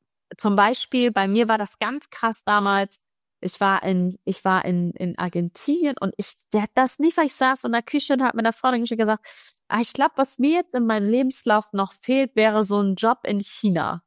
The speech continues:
Am besten Personalleitung und das wäre, also das wäre so das i-Tüpfelchen.“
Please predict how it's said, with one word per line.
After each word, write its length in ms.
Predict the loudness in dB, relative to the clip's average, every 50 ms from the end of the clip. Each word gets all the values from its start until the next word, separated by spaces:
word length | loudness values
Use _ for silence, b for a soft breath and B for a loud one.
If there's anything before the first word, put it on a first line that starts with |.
| _ _ _ -6
Am 160 | -4 0 2
besten 360 | 2 2 2 0 -4 -6 -6
Personalleitung 1200 | -2 -2 -2 0 0 -2 -2 0 2 2 2 4 2 2 2 0 -2 -6 -6 -4 -4 -2 -2 -4
und 520 | -6 -4 -4 -2 -2 -2 -2 -4 -6 -10 -16 b b b b b b b
das 280 | -4 -2 -2 -2 0 0
wäre, 440 | 2 2 2 0 0 0 0 0 0
also 240 | 0 -2 -2 -2 -2
das 400 | 0 0 0 0 0 -2 2 2
wäre 360 | 4 4 4 2 2 0 0
so 140 | 0 0 0
das 220 | 0 0 -2 -4 -4 -2
i-Tüpfelchen.“ 920 | -2 -2 -2 -2 -6 -6 -6 -6 -10 -10 -10 -10 -10 -10 -10 -12 -12 -12